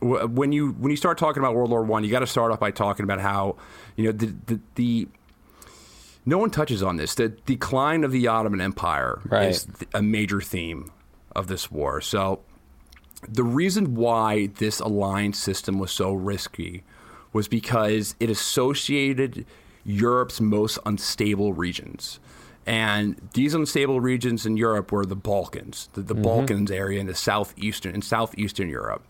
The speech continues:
Speaker 2: Right.
Speaker 1: So the de facto power in that region for hundreds of years was the Ottoman Empire.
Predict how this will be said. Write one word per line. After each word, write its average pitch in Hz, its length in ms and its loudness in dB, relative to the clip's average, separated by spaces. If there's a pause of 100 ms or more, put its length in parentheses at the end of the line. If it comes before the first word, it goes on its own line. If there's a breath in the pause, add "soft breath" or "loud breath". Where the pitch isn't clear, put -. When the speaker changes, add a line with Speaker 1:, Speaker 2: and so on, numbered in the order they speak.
Speaker 2:
Right. 98 280 0 (320)
Speaker 1:
So 117 400 0 (240)
the 135 180 0
de 127 120 0
facto 147 540 0
power 107 760 0
in 104 120 0
that 104 240 0
region 95 280 -4
for 98 160 -4
hundreds 143 280 0
of 127 80 -6
years - 460 -4 (420 loud breath)
was 107 180 0
the 113 80 2
Ottoman 98 300 2
Empire. - 580 -6